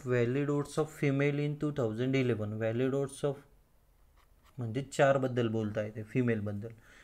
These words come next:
Constitute what approximate percent of total number of votes in a same year? तर बघ, क्वेश्चनचं मीनिंग सांगतो. दोन हजार अकरामधील सांगितलं होतं, टोटल मतदान आणि व्हॅलिड मतदान यांचा रेशो होता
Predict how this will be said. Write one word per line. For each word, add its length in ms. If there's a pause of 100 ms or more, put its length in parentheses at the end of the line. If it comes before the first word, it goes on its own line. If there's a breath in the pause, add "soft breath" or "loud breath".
(200 loud breath)
Constitute 600 (140)
what 280 (160)
approximate 720 (140)
percent 480
of 180 (480 loud breath)
total 380
number 280
of 240
votes 380
in 100
a 100
same 280
year? 200 (1200 soft breath)
तर 320 (960 soft breath)
बघ, 140 (100)
क्वेश्चनचं 380
मीनिंग 260
सांगतो. 440
दोन 300
हजार 400
अकरामधील 640
सांगितलं 420
होतं, 320 (140)
टोटल 380
मतदान 520
आणि 160
व्हॅलिड 380
मतदान 580
यांचा 400
रेशो 280
होता 260